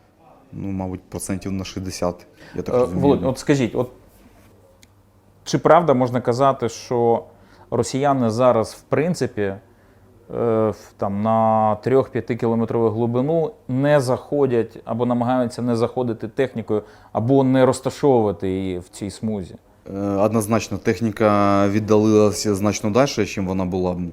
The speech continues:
Speaker 1: По цьому поводу ми дуже <laughs> нервуємо, тому що раніше було проще її вражати.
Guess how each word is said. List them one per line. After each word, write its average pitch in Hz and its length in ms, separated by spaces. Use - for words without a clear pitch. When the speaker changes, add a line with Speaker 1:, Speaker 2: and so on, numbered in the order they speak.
Speaker 1:
По 98 100
цьому 98 360
поводу 98 360
ми 98 120
дуже 98 220
<laughs> 95 500
нервуємо, 120 680
тому 110 160
що 113 160
раніше 110 260
було 104 220
проще 104 420
її 104 160
вражати. 101 540